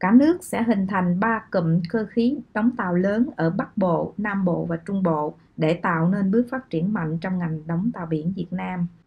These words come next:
Bây giờ chúng ta sẽ xác định các tuyến đường giao thông biển quốc tế của nước ta.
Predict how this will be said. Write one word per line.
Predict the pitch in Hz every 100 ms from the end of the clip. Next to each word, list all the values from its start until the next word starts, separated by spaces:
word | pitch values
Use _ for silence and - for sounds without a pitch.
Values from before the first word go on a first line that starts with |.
| _ _ _ _ _ _ _ _
Bây | 202
giờ | 208 175
chúng | 214
ta | 220 208
sẽ | 202 180 165
xác | - 269
định | 214 160 165
các | 247 -
tuyến | 247 269
đường | 240 180 175
giao | 190
thông | 202 190 180
biển | 160 170
quốc | 240 240
tế | 220 226 240
của | 233
nước | 240 240
ta. | 202 190 175